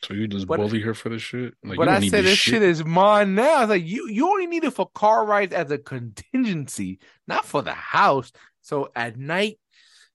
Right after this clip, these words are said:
Speaker 2: I tell my wife, "Listen, you can watch movies on it, you know, when you're doing your things." She's like, "Nah, my phone." I'm like, "Okay." One night, bro,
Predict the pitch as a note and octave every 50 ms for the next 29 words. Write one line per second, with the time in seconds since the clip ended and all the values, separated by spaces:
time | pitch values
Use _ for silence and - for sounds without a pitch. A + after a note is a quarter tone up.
0 | _ - A2 C#3 D3+ - F3 D#3 D3+ C3+ C3 B2+ G#2+ C#3+ E3+ - - A#2+ G#2+ B2+
1 | - - C3 G2 D2+ - _ _ _ _ - G#2+ A2+ A2+ - - G#2 G#2 C3 D#3
2 | D#3+ C3 G2+ F#2+ E2+ D#2+ D#2 D#2 F#2 G#2 G2 F2+ F2 F2+ F2+ F#2 F2+ A2+ A#2+ A2+
3 | G#2 F2+ F2 - _ - E3 G3 F3+ A#2 D#2 D2 D#2+ G2 A#2 B2 _ _ _ _
4 | - F#3 G3+ G3 G#3 G3+ G3+ G3 G3 F#3+ F#3 F3+ F3 E3+ - - D3+ C#3+ C3+ B2+
5 | A#2 - - - - - F4+ _ - - - F4 F4+ - _ - - - - _
6 | _ _ _ _ - A#2+ A#2+ C#3+ D#3 D#3+ D#3+ D#3+ E3 E3 E3+ D#3 D3 D#3 D#3+ D#3+
7 | E3 E3+ -